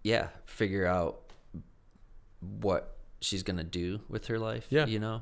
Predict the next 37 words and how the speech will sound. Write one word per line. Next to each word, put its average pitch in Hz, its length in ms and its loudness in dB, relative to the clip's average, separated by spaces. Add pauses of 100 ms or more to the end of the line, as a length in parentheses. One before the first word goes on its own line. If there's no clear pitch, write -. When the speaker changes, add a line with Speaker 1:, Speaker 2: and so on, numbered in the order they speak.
Speaker 1:
Um, 90 400 0
Speaker 2:
That's - 100 -6
cool. - 220 -4
Speaker 1:
we 101 120 -4
pray 95 340 2
for 92 220 -2
her 92 180 0
that, 90 240 0
you 90 100 -2
know, 87 280 -2 (280)
God 80 200 2
will 85 60 0
give 85 160 -4
her 87 120 0
a 85 40 -4
spouse, - 680 -2
a - 60 -8
godly 82 300 0
spouse, 120 500 8 (340)
you 95 80 -2
know, 92 100 4
if - 200 2
it's - 160 4
his 110 120 2
will 110 380 0
that 90 140 0
she's 101 180 -2
married, 107 400 -4
'cause - 140 -2
Speaker 2:
Yeah. 165 80 2 (120)
Speaker 1:
she - 160 -6
may 92 160 0
not 95 260 -6
be, - 200 -12 (140)
who 104 60 -2
Speaker 2:
Right. 101 80 0
Speaker 1:
knows? 80 260 -2